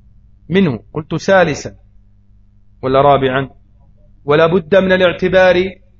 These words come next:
بموضع هذه الكلمة، متى قالها ولماذا قالها، لأن الكلام لا يفهم معناه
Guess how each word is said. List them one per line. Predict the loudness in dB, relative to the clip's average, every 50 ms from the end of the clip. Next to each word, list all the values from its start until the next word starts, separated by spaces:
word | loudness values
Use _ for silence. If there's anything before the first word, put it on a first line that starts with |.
| -20 -20 -20 -12 -2 0
بموضع | 0 2 2 2 2 2 0 0 0 0 -2 -2 -2
هذه | -4 -2 0 2 0 0 0 -2 -6
الكلمة، | -6 -8 -4 -2 -2 -2 -2 -6 -8 -12 -16 _ -20 -20 _ -20 -20 _ _ _ _ _ -20 -20 -20 -20 -20 _ _ _ _ _ _ _ _ _ _ _ _ _ _ _ _ _ _ _ _ -20 -20 _ _ -20 -20 _ _ -4
متى | -4 -2 0 -2 -4
قالها | -2 0 2 2 4 2 2 0 -2 -6 -8 -10 -20 _ _ _ _ _ _ _ -20 _ _ _ _ _ _ _ _ _ _ _ _ _
ولماذا | -2 0 0 0 0 0 0 0 0 0 -2
قالها، | -2 0 2 2 2 2 0 -2 -4 -10 -12 _ _ _ _ _ -20 -20 -20 -20 _ _ -20 -20 -20 _ _ -20 -20 _ -20 -20 -20 _ _ _ _ -20 _ -8
لأن | -4 0 0 2 2 2 0
الكلام | -2 -2 -2 -4 -2 0 2 2 2 0 0
لا | -2 0 0 0
يفهم | 0 0 -2 -2 -2 -2 -2 -2 -2
معناه | -4 -4 -4 -2 -2 0 0 -2 -2 -6